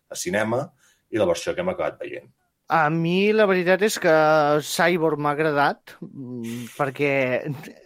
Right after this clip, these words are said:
Speaker 2: Snyder ja ho va dir, que era una mica el cor de, de la pel·lícula, i és veritat, és el personatge més humà de tots. És el que realment hi pots arribar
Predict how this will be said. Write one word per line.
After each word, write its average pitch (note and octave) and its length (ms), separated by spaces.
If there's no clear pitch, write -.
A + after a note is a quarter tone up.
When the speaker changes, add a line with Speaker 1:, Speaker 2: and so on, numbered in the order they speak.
Speaker 2:
Snyder E3+ 420
ja F#3+ 100
ho D#3+ 60
va D3+ 80
dir, F3+ 160
que F3 80
era E3 80
una F3+ 160
mica F3+ 240
el D#3 80
cor E3 240
de, F3+ 140
de D3 160
la C3 100
pel·lícula, D3+ 460
i C3 80
és C#3+ 100
veritat, D#3+ 360
és D3 160
el C#3 180
personatge D3+ 480
més D3+ 200
humà D3 200
de E3 160
tots. D3+ 400
És B2+ 160
el D3+ 100
que - 140
realment D3+ 480
hi E3+ 100
pots D#3+ 240
arribar D#3 300